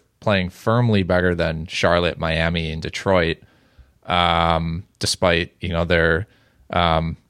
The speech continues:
their, they don't have as much top talent as those other teams. But do you, how do you guys feel about LeVert? I mean,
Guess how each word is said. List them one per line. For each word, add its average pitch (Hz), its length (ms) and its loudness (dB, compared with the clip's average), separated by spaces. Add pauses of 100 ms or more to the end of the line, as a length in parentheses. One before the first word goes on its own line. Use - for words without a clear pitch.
(100)
their, 80 340 0 (140)
they 98 80 0
don't 87 140 2
have 90 120 0
as 85 80 -4
much 87 200 -2
top 76 180 -4
talent 95 280 2
as 80 80 -2
those 80 140 -4
other 78 140 -2
teams. 80 320 -4
But 80 300 0 (640)
do 113 100 -4
you, 110 540 0
how 113 160 -2
do 117 80 0
you 113 60 0
guys 104 180 0
feel 98 160 0
about 87 400 0 (160)
LeVert? 92 420 0
I 95 60 2
mean, 101 200 2